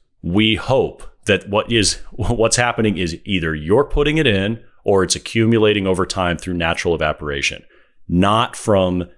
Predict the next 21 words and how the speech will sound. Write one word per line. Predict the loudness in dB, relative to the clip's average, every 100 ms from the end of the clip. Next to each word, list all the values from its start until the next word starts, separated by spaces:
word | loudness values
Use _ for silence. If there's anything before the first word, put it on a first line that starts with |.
| _ -4
etching | -2 0 0 0
your | 0
surface | 2 2 2 0 -4
and | -4 0
stealing | 0 2 0 0
calcium. | -4 -4 -2 -4 -8 -14 -20 -20 -20 -20 -20 _ _ -2
And | -2 -2
to | 0
lower | 2 2
it, | 0
of | -4
course, | 0 2 2 -4 -8 -14
you | -8
either | -6 -6
dilute | -8 -2 2 2
it | 0 -6 _ _ _ -8
or | -4
you | -4
filter | -4 -8 -8
it | -10
out. | -10 -14